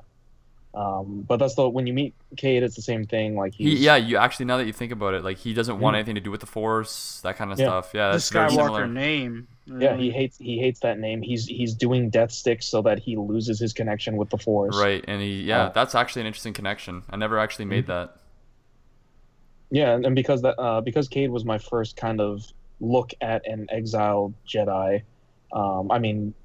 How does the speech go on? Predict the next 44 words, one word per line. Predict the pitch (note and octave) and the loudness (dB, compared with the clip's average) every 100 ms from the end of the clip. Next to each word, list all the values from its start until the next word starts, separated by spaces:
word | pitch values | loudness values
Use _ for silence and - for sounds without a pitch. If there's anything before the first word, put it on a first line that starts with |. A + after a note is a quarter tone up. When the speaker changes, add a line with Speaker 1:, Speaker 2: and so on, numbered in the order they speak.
| - | 0
Speaker 1:
Obi-Wan | B2+ B2+ A#2+ A2+ | 2 4 4 2
and | G#2+ G#2 | 0 -2
Yoda, | G#2 G#2+ G#2 G2+ G2 B2 | 2 2 4 2 0 0
th-, | B2 | 0
I | A2 | 0
mean, | A2 G#2+ | 0 0
I | G2 | 2
guess | A2+ G2+ | 2 2
they | A2 G#2+ | 0 2
were | A#2 | 2
my | A#2 | 2
first | A2 B2+ A2+ | 2 0 0
ones, | C3 B2+ | -2 -2
but | A#2 A2 | -2 -2
you | A#2 A#2 B2 | -2 0 2
don't | B2+ B2 A2+ | 4 2 0
really | A#2 C3 C#3 | 0 2 0
feel | - D#3 | 2 4
that | D#3 C#3+ | 6 4
with | D3+ | 2
them | D3+ D#3+ | 0 -2
'cause | B2+ | -4
you | G#2+ | -6
just | G2+ - | -8 -8
kinda | A2+ G#2 | -8 -8
see | - A2+ | -2 0
them. | B2+ | 0
You | A2 | 0
don't, | G#2+ - | -2 -6
you | A2 | -6
don't | A2 - | -6 0
see | |
what | A2 | 2
they | G#2 | 2
were | F#2+ | 0
doing. | G2 G2 D3+ D#3+ _ _ | -4 -2 -2 -2 _ _
Speaker 2:
Mm-hmm. | A2+ A#2 G#2+ G2 - | -6 -4 -4 -6 -2
Speaker 1:
Uh, | G#2 G2 F#2+ - - - | 2 2 -2 -14 -20 -2
yeah, | B2 A#2 | 4 4
with | A2 A2+ | 4 0
Cade, | - A#2+ A#2 | 2 2 4
I | G#2 | 4
was | G#2+ G2+ | 2 -2
like, | G2+ | -2